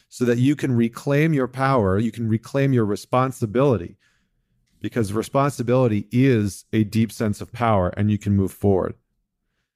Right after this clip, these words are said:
And lastly, you turn the hopeless unconscious behavior fault setting, default setting, off, and you turn on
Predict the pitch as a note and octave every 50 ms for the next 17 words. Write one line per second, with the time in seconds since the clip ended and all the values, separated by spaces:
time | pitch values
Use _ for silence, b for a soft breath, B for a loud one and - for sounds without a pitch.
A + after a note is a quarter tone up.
0 | _ _ - A#2+ A#2 A2+ A2+ B2 C#3 E3+ G3 G3+ F#3 - - A2 G#2 F#2+ F#2+ G#2
1 | _ _ _ _ _ _ _ _ _ _ - - A#2+ B2+ B2+ - - - - -
2 | F3+ F#3 F#3+ F#3+ G3 G3 G3+ G3+ F#3+ _ _ _ _ _ _ _ _ _ - A#2
3 | B2+ A#2+ A#2 - - E3+ F3 F3 - E3+ D3+ C#3 - - - B2+ C3 D3 D3+ D3
4 | C#3+ C#3+ C3 C#3 C#3 - C3+ A#2 - _ - A#2 A2+ A#2+ B2+ C3+ C#3+ C#3+ C3 C3
5 | A#2+ A2+ A2 G2+ - _ _ _ _ _ _ - C#3+ D3 - - - - - A#2
6 | F#2 F#2 F2+ F#2 G#2 - - - A2+ - - C#3 C#3 D#3+ - - - A2+ F#2+ F#2
7 | F#2 G2 A2+ G#2 _ _ _ _ _ _ _ _ _ - D#3 E3+ E3+ B2+ E2+ -
8 | _ _ _ _ _ _ _ _ _ _ _ _ _ _ _ _ _ - A#2 B2
9 | B2 A#2+ A#2+ - - - E3+ F3 F3 E3+ F3 - - C#3 C#3+ C3+ B2+ A2 G2 F#2+
10 | G2+ G#2+